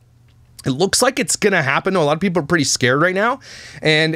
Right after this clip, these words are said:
you know, something will just take its place, and I do get that. A lot of people will say that, but it'll be an American-owned company who will have the same type of algorithms like Instagram, like Facebook, like YouTube. In, it won't be subversive and toxic. It won't be. It won't be allowed to be.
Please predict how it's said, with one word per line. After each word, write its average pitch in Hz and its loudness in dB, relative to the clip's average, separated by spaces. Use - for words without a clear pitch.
you 226 4
know, 175 4
something 240 2
will 202 4
just 170 0
take 165 0
its 151 -2
place, - 0
and 180 2
I 156 2
do 156 2
get 113 0
that. 143 2
A - 2
lot 147 2
of 151 -10
people 143 0
will 127 0
say 113 0
that, 151 2
but 156 2
it'll 180 4
be 190 2
an 185 2
American-owned 151 2
company 151 0
who 180 4
will 190 4
have 160 2
the 180 0
same 170 0
type 175 0
of 180 0
algorithms 156 2
like 113 0
Instagram, 156 0
like 131 0
Facebook, 180 0
like 131 0
YouTube. 185 2
In, 233 2
it 165 4
won't 180 2
be 220 2
subversive 165 2
and 175 0
toxic. - -2
It 147 2
won't 220 2
be. 92 -8
It 165 4
won't 196 2
be 220 2
allowed 233 0
to 151 0
be. 95 -6